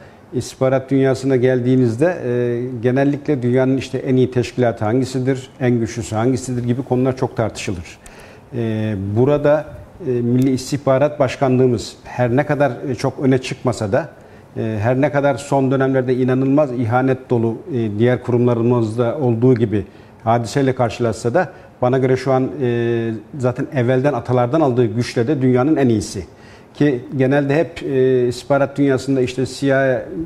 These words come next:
K G B karşılaştırması yapılır ve yine, e, Mossad bu denklemin içerisine, e, katılır.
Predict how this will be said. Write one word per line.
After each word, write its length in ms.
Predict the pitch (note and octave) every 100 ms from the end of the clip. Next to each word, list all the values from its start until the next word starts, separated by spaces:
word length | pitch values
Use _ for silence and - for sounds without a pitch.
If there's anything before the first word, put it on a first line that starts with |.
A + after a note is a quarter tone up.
| D3 B2 B2 A#2+ B2 C3
K 200 | - C3
G 240 | B2 C3+ B2
B 120 | B2+
karşılaştırması 960 | C3 A#2+ - B2+ - C3 B2 B2 -
yapılır 560 | B2+ A2+ A2+ G2+ F2+ - - - - - -
ve 100 | A#2+
yine, 220 | B2 C#3
e, 520 | C#3 C#3 B2+ B2 B2
Mossad 440 | A#2+ C3+ C#3+ C3+ C#3+
bu 100 | B2+
denklemin 400 | B2 - B2 A#2+
içerisine, 400 | B2 A2+ B2+ A2+
e, 420 | G#2 B2+ A2 G#2+
katılır. 520 | A#2 A2 G#2+ A2 -